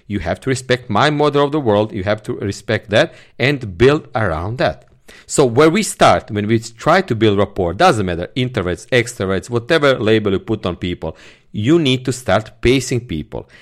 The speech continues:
And then when you pace them long enough, then we start leading them. You can do this with the physical rapport. You can do it with matching and mirroring process.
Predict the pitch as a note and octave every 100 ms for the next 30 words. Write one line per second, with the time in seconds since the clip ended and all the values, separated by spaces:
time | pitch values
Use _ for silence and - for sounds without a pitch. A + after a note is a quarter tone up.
0 | - - - G2 F#2+ A2 C#3+ G2+ F2 G2+
1 | A#2 A#2 A#2+ C3 A2+ G#2+ G2 G2 G#2 A#2+
2 | C#3+ D3+ D3+ C#3+ C#3+ A2 G2+ A2+ - F2+
3 | G#2 C3+ C#3+ B2+ F#2 G2+ - G2+ G2+ F2+
4 | F2 F#2+ F2 C#2+ B1+ B1+ - - - _
5 | G#2 D#3+ F3+ C#3+ A#2 A#2+ B2+ B2 - G#2+
6 | B2 - C#3 A#2+ A2+ E2+ D#2+ - C2 -
7 | _ _ - _ - E2+ G#2 G2 C3+ F2+
8 | - - F2 G2+ A#2 - B2+ E3+ D#3+ F#2+
9 | - C2 - -